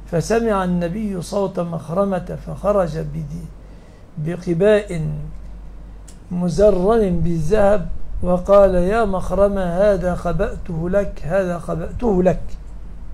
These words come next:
فقال العلماء إن الدب-، إن القباء ثوب يعني مزرر بالذهب،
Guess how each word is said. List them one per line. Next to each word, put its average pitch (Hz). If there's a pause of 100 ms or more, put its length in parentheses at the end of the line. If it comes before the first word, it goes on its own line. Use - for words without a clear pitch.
(1000)
فقال 247
العلماء 175 (1000)
إن 196
الدب-، 185
إن 180
القباء 196 (160)
ثوب 170
يعني 151
مزرر 180
بالذهب، 170